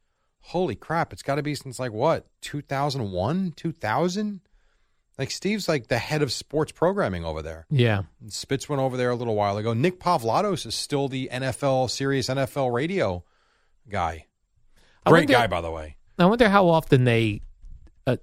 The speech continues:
Speaker 2: attempt to be a listener. It's like, let me see what the listener experience is.
Speaker 1: That I don't know, but I will tell you,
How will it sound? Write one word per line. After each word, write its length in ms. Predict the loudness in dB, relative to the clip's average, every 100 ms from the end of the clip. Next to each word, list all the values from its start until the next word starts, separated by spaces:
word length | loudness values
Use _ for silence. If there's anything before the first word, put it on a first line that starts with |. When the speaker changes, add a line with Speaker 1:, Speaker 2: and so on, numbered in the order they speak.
| -2
Speaker 2:
attempt 460 | -2 4 4 4
to 60 | 0
be 200 | 4 2
a 60 | 2
listener. 580 | 2 0 -2 -6 -8 -14 -10
It's 160 | -4 -2
like, 140 | 0
let 120 | 0
me 100 | 0
see 160 | -2 -2
what 140 | -2
the 80 | 0
listener 560 | 0 2 2 0 0 -2
experience 680 | -4 -2 -2 0 -2 -4
is. 280 | -8 -10 -10
Speaker 1:
That 240 | 0 2 2
I 120 | 2
don't 200 | 2 2
know, 160 | 2 0
but 120 | 0
I 80 | 0
will 340 | 0 0 0
tell 260 | 0 0 2
you, 420 | 0 -4 -8 -12